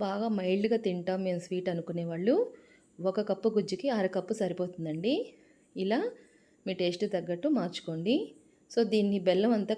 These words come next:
కరిగేలాగా ఇలా స్పూన్తో మెదుపుకుంటూ మనం ఈ గుజ్జులో బెల్లం మొత్తం కరిగేలాగా చేసుకోవాలి. ఇప్పుడు ఇందులో ఒక కప్పు తాటి గి-,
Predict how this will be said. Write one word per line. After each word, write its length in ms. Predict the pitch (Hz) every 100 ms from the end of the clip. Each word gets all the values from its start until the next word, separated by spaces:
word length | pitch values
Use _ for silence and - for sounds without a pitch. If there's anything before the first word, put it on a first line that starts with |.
| 208
కరిగేలాగా 480 | 175 190 185 170 175
ఇలా 100 | 170 196
స్పూన్తో 340 | - 175 185 185
మెదుపుకుంటూ 560 | 165 180 - 175 175 330 539 - - - - - 170
మనం 160 | 180 180 180
ఈ 20 | 170
గుజ్జులో 340 | 180 180 202 202
బెల్లం 240 | 175 185 196
మొత్తం 240 | 170 208 220
కరిగేలాగా 520 | 185 170 170 165 185 247
చేసుకోవాలి. 580 | 202 170 170 165 170 254 453 - - _ _ _ _ _ -
ఇప్పుడు 180 | 214 208 185
ఇందులో 260 | 180 196 302 440 - _ 185
ఒక 120 | 185 190
కప్పు 180 | 185 214 214
తాటి 260 | 175 175 190
గి-, 180 | 185